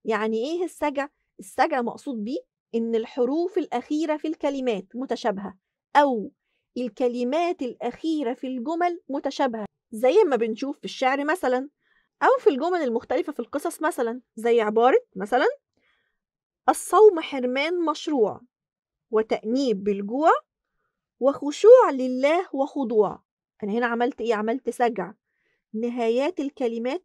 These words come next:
متشابهة. شوفوا الكلمات بتجذبنا إزاي؟ طيب تعالوا بقى ناخد الجزء التاني من الجملة، التلاعب بالألفاظ.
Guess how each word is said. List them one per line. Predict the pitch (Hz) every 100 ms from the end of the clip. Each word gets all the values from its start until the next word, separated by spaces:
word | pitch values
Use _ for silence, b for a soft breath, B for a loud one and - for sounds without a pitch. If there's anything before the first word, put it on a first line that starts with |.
| 277
متشابهة. | 254 240 - 233 185 190 _ _ _ _
شوفوا | - 247 254
الكلمات | - 233 233 240
بتجذبنا | 214 240 214 247 247
إزاي؟ | 240 254 427 - _ _ _ _ _ _ _ _ _
طيب | 208 202
تعالوا | 208 226
بقى | 226
ناخد | 233 247 247
الجزء | 226 254 -
التاني | - 247 247 269 330 _ _
من | 220 233 269 -
الجملة، | 247 226 269 240 208 - _ _ _ _ -
التلاعب | 269 _ 277 269 339 349 302 285 - _
بالألفاظ. | 214 - - 254 - 254 208